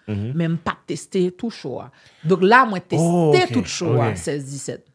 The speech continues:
Speaker 2: Donc,
Speaker 1: Voilà,
Speaker 2: le show
Speaker 1: ça veut dire,
Speaker 2: fonctionne.
Speaker 1: au matériel, non, mon, ça va m'essayer de comprendre. Pourquoi on est plus habitué avec musicien, qui a fait musique, et cetera. M-,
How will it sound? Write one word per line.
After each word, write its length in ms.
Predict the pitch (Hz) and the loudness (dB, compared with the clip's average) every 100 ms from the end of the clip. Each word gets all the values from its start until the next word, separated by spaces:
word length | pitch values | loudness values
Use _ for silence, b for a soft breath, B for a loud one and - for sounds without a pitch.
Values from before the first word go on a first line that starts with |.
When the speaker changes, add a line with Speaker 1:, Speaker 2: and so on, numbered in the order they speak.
| - | -12
Speaker 2:
Donc, 140 | 151 165 | -4 4
Speaker 1:
Voilà, 140 | 214 | 6
Speaker 2:
le 60 | 156 | 6
show 40 | 202 | 6
Speaker 1:
ça 60 | 233 | 4
veut 60 | |
dire, 120 | 220 180 | 4 4
Speaker 2:
fonctionne. 240 | 196 214 | 4 4
Speaker 1:
au 40 | |
matériel, 480 | 214 214 220 175 151 | 4 4 4 4 2
non, 120 | 139 123 | 2 0
mon, 300 | 135 165 - | 0 -2 -4
ça 180 | - 202 | 0 2
va 80 | 247 | 2
m'essayer 240 | 302 190 | 2 2
de 40 | |
comprendre. 420 | 135 110 165 147 107 | 0 0 2 2 -2
Pourquoi 220 | 139 196 | -4 0
on 20 | |
est 100 | 160 | 0
plus 160 | 113 117 | 0 0
habitué 300 | 107 113 - | 0 0 0
avec 180 | 95 90 | -2 -2
musicien, 760 | 95 92 95 - 95 98 98 95 | -4 -4 -6 -6 -6 -4 -4 -4
qui 60 | |
a 20 | |
fait 160 | 95 90 | -4 -2
musique, 460 | 90 85 85 90 90 | -2 -4 -2 -4 -4
et 60 | |
cetera. 320 | - 90 131 113 | -6 0 2 2
M-, 260 | 117 107 | -2 -8